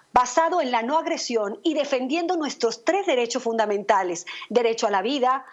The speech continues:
a la libertad y a la propiedad privada. Como te das cuenta, esto es muy diferente a cualquier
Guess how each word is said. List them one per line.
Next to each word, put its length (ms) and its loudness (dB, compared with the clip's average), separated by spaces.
a 100 4
la 120 2
libertad 600 0
y 100 -2
a 60 4
la 140 -2
propiedad 480 -2
privada. 540 -2
Como 240 -2
te 80 4
das 160 0
cuenta, 420 0
esto 260 -4
es 100 -8
muy 540 0
diferente 800 -2
a 140 2
cualquier 640 0